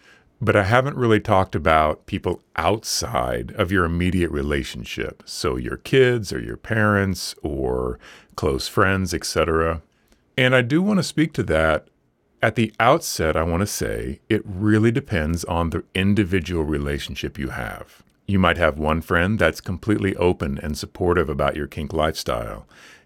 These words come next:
You might have other friends that will not be open and supportive. So you have to make that call. And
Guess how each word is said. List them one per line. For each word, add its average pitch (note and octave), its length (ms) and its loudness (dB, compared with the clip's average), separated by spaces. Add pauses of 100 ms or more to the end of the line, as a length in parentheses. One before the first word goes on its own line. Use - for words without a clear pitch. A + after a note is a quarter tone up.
You G2 100 -4
might E2 220 2
have E2 120 2
other F#2+ 220 2
friends D#2 380 0
that E2+ 180 2
will E2+ 180 -2
not D#2 440 0
be B1 180 -8
open C2+ 280 -4
and A#1+ 120 -8
supportive. - 640 -12 (360)
So - 160 -2
you G2 260 4
have A2+ 280 2
to G#2+ 80 -2
make F2 260 0
that C#2 260 -2
call. - 460 -8 (520)
And G#2+ 600 2